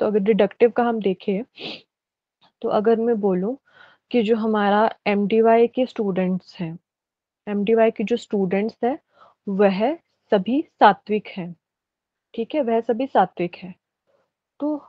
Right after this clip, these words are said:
हम क्या बोलते हैं कि इनमें से जो कोई, कोई एक हम ले लेते हैं एमडीवाई के, मान लो जैसे हमारे पद्मा जी हैं, तो पद्मा जी भी एमडीवाई के student हैं,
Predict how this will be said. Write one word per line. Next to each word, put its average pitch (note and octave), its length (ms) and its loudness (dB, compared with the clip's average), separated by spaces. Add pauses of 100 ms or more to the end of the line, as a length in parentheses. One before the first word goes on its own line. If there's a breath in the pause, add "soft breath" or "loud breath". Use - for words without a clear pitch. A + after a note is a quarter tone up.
(220)
हम B3 260 -6
क्या D4 160 0
बोलते A#3 400 0
हैं A3+ 280 -8
कि - 280 -8 (160)
इनमें A#3 260 -4
से B3+ 200 -4
जो B3+ 180 -4
कोई, B3 320 -4 (420)
कोई A3+ 160 2 (120)
एक A3+ 220 2
हम B3 180 -4
ले G#3 220 4
लेते G3 300 -2
हैं A3+ 180 -6
एमडीवाई G3 400 -4
के, G#3+ 160 -8
मान F#3+ 260 -6
लो G3+ 80 -2
जैसे G3 300 -4
हमारे G3+ 400 -2 (380)
पद्मा G#3+ 380 4
जी F3 200 -6
हैं, E3+ 200 -10 (680)
तो C#4 240 -2 (480)
पद्मा A3+ 360 2
जी B3+ 180 -4
भी B3+ 260 -8 (200)
एमडीवाई G#3+ 560 0
के A#3 160 -6
student G#3 540 -8
हैं, A#3 140 -12